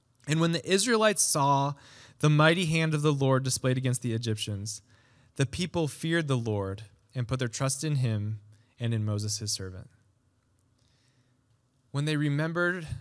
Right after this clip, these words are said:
this is who he is. Maybe when some of them realized for the first time, this is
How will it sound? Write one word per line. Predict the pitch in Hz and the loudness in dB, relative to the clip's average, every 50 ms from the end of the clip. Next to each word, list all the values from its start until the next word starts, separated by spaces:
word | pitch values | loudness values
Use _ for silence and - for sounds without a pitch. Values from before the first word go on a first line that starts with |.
| - - _ _ _ _ _ _ _ - | -12 -16 _ _ _ _ _ _ _ -4
this | 147 - - - | -4 -2 -2 -2
is | 135 127 - | -2 -2 -2
who | 131 113 | -2 -2
he | 107 104 104 | -2 -4 -6
is. | 107 120 - - - - - _ _ _ _ - | -8 -10 -14 -16 -20 -20 -20 _ _ _ _ 0
Maybe | 139 165 185 196 202 196 | 2 4 4 4 4 2
when | 180 185 175 | 2 2 2
some | - 185 185 | 2 0 0
of | 185 175 165 | 0 0 0
them | 185 175 175 | 0 0 0
realized | 165 165 175 175 170 170 170 160 - | 0 2 2 4 4 4 4 2 0
for | - 170 | -2 -2
the | 160 151 | -2 -2
first | - - 165 143 - | -2 -2 -2 -2 -2
time, | - 151 156 143 120 120 127 | -2 0 0 0 0 -2 -2
this | 165 190 175 - | -2 0 0 0
is | 147 135 123 120 - | 0 0 0 -2 -4